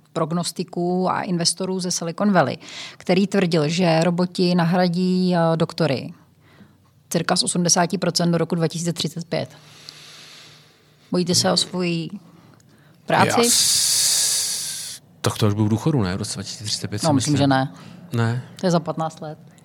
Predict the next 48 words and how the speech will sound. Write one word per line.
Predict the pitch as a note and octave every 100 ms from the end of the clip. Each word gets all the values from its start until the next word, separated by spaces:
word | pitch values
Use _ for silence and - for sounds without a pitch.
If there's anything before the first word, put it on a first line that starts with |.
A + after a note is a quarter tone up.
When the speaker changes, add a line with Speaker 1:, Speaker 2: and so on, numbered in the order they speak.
| -
Speaker 2:
No, | D3
Speaker 1:
Tak | C3+
Speaker 2:
skoro. | - F3+
Speaker 1:
starý | F3+ F#3
nejste. | D#3+ D#3+ E3+ - - - _ - - - - - - - -
Speaker 2:
Ale | A#2+ A2 A2 A#2
ne, | A#2 A#2+
nebojím | A#2+ D3
se | D#3
o |
svoji | D3+ D3+
práci. | C3 A#2+ B2
Já | A#2
si | B2+
myslím, | A2+ B2
že, | B2 G#2
já | A2
si | A#2+
myslím, | A2+ B2+
že, | B2 A#2+ A2
eh, | A2+ G#2+
já |
si | G2+
myslím, | A2+ G#2 A#2
že, | A#2
eh, | A#2 F#2+ G#2
jako, | G2+ - A2 G#2+
mm, | G2 - G1+ G1+ G1+ G1+ G1+ G1+ G1+
ta | - -
technologie | A2 B2 A#2+ C3
nepřevezme | A2+ - C3 B2 C3+
všecko. | - A#2 - - G2+ G2+ A#2 - - - - - - _ _
Eh, | A2 A2 A2 A2 G#2
stejně | - A#2
tak | A#2+
si | -
nemyslím, | B2 A#2 B2+
že | A#2
budeme | A2 A#2
v |
roce | A2+ -
dva | A#2+
tisíce | A2+ A#2 A2 B2+
třicet | - G#2+ A2+
jezdit | A2 A#2
všichni | - A#2 A#2+
elektrickýma | G#2+ G#2+ - B2 A#2
autama | F#2+ A2+ A#2 A#2 A#2